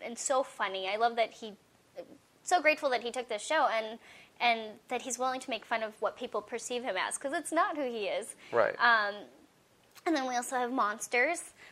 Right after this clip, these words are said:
Speaker 1: We have Oderus Urungus, who is the lead singer of Gwar, and he plays Adam's imaginary friend that lives in his closet and
Speaker 2: It's
Speaker 1: gives
Speaker 2: fucking
Speaker 1: him
Speaker 2: crazy.
Speaker 1: gives him awful advice about life. Um,
Speaker 2: Dave, you been in the grinder? You know, the meat grinder that they have at Gwar
Speaker 1: I,
Speaker 2: shows?
Speaker 1: I have not,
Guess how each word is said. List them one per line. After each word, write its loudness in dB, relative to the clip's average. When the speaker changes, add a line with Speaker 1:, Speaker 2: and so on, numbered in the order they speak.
Speaker 1:
We -2
have 2
Oderus 0
Urungus, 0
who -6
is -4
the -4
lead -4
singer -4
of -2
Gwar, 8
and -4
he -4
plays 0
Adam's 2
imaginary -2
friend -2
that -4
lives -8
in -4
his -4
closet 2
and -6
Speaker 2:
It's -6
Speaker 1:
gives 0
Speaker 2:
fucking -4
Speaker 1:
him 0
Speaker 2:
crazy. 6
Speaker 1:
gives -2
him -6
awful 4
advice 2
about 0
life. -6
Um, 8
Speaker 2:
Dave, 4
you -4
been 6
in 2
the -2
grinder? 2
You 2
know, 2
the 2
meat -2
grinder 6
that -4
they 0
have 4
at 2
Gwar 6
Speaker 1:
I, 12
Speaker 2:
shows? 4
Speaker 1:
I 8
have 4
not, 4